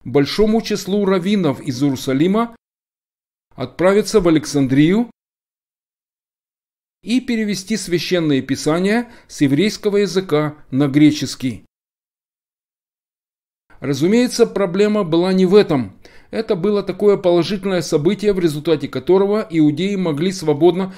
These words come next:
посещать Александрию и переводить Библию на греческий язык. В результате мир получил перевод Ветхого Завета на древнегреческий язык.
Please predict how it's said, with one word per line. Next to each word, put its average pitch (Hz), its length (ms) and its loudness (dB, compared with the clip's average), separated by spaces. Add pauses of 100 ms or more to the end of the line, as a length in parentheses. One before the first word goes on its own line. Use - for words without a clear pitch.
(140)
посещать 156 560 0
Александрию 147 720 -2 (1120)
и 214 100 -4
переводить 180 520 2
Библию 196 460 -2 (120)
на 156 160 -2
греческий 139 480 0
язык. 160 400 4 (400)
В 131 120 -4
результате 190 720 0
мир 180 240 2
получил 160 460 2
перевод 160 460 4
Ветхого 143 360 -2
Завета 143 600 -2 (240)
на 196 260 -2
древнегреческий 175 1120 -2
язык. 160 400 4